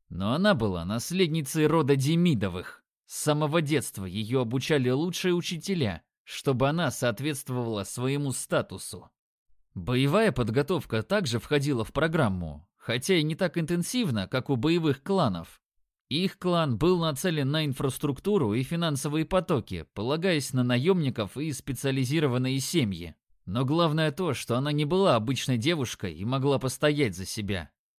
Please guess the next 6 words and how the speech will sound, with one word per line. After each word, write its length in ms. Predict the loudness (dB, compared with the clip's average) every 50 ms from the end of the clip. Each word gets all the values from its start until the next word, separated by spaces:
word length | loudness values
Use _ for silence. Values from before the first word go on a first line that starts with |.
| _ _ -8
По 120 | -8 -6
крайней 420 | -4 -2 0 0 2 2 2 2 2
мере, 360 | 2 0 -2 -2 -4 -8 -12 _ -4
так 240 | -2 -2 -2 0
она 240 | 0 0 2 0 0
думала. 600 | 0 0 0 0 0 0 -2 -4 -6 -8 -10 -14